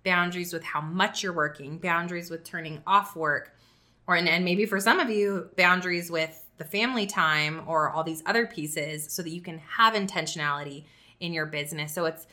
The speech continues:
for the Lord to come in and help you carve out boundaries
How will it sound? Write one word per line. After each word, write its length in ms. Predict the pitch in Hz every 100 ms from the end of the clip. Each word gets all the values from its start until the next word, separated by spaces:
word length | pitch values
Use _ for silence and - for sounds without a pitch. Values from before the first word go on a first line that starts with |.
| - _ _
for 200 | - 208
the 120 | 196
Lord 340 | 180 180 220 226
to 80 |
come 300 | 269 - 208
in 240 | 151 170 180
and 180 | 170 160
help 420 | - 202 190 196
you 260 | 226 233
carve 380 | 226 - 170 180 165
out 500 | 151 202 311 - - _ - _
boundaries 680 | 175 170 202 226 247 269 262